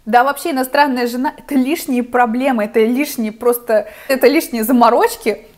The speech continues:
Она не знает языка. Это оплата дорогих курсов обучения. Я это видео оставлю ссылку.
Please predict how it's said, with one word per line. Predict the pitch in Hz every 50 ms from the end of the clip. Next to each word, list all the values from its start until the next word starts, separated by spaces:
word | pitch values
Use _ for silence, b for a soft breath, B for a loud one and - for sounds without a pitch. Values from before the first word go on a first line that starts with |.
| _ _
Она | - 226 240 247 240
не | 247 247
знает | 233 240 254 254 233 226 -
языка. | 247 226 214 233 226 - 202 185 - -
Это | - 220 - 226
оплата | 220 226 262 277 269 269 247
дорогих | 214 202 196 240 240 262 240 285 - -
курсов | - 269 285 269 262 254 208 -
обучения. | 220 208 202 220 226 - 269 254 226 208
Я | 226
это | 220 220 226 208 - - - 214
видео | 214 247 247 220 233
оставлю | 220 226 - 240 220 220 220
ссылку. | 220 - 269 277 277 - 202